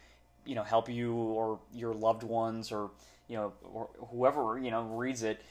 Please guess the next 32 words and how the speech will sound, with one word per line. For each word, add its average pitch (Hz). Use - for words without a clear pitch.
to -
make 127
some, 117
um, 110
informed 123
decisions 123
around, 110
um, 107
face 131
mask 120
wearing 113
and, 104
and 113
social 120
distancing, 117
you 135
know, 117
directly 190
from 156
the 127
experts. 107
And 113
I 110
hope 135
you'll 143
check -
it 110
out. 98
Again, 107
it's -
covid 113
update 104